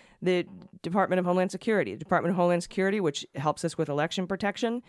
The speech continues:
<laughs> election protection selection, the F B I, which was investigating him, and of course now, you know, he's already gotten rid of the C I A person, and, uh, and here we have McAleenan, um, and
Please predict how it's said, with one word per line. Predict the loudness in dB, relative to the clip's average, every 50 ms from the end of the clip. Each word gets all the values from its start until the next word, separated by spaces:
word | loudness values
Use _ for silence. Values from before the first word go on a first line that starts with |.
| -20 -20 -20 -20 -14 -4 -4
<laughs> | -2 -2 -2 -6 _ -16 -20 -16 -8
election | -4 -4 -4 -4 -4 -4 -4 -4 -4
protection | -4 -4 -4 -4 -4 -2 0 0 0
selection, | 0 0 -2 -4 -4 -4 -4 -6 -4 -6 -6 -10 -16 -20 -20 -16 -6 -2
the | 0 4
F | 4 4 4 4
B | 4 4 4
I, | 6 6 4 4 4
which | 2 0 -2 -2
was | -2 -2
investigating | -2 0 0 0 0 0 -2 -2 0 2 2 2 2
him, | 2 2 0 0 -2 -2 -4
and | -2 0 0 2 2 2 0 -2 -4 -6 -10 -12 -14 -14 _ -2
of | -2 -2 -2 0
course | 2 4 4 4 2 -2 -10 -16 -20 _ -20 -12 -4
now, | -2 0 2 2 2 2 2 0 -2 -6 _ _ _ _
you | -6 -4 -2
know, | 0 0 0 -2 -2 -4 -8 -10 _ -8
he's | -6 -4 0 2
already | 2 2 2 0
gotten | -2 -2 -2 -2 -2 0
rid | 0 0
of | 0 -2
the | -2 -6
C | -6 -4 -4 -2
I | -2
A | 0 0 0 0
person, | 0 0 -2 0 0 -2 -2 -2 -4 -6 _ -18 -20 -20 -20 -20 -20 _ _ _ -8
and, | -4 -2 0 0 0 0 -2 -2 -2
uh, | -2 0 0 0 -2 -2 -4 -8 -14 _ _ _ _ _ _ _ _ _ -20 _ -8 -4
and | -2 -2 0
here | 0 0 0
we | 0 0 0
have | -2 -2 -2
McAleenan, | -4 -6 -6 -6 -6 -6 -6 -6 -6 -6 -6 -8 -8 -10 -14 -18 _ _ -10
um, | -8 -6 -6 -6 -8 -8 -8 -10 -12 -8 -6
and | -4 -2 0 0 -2 -2 -4 -4 -6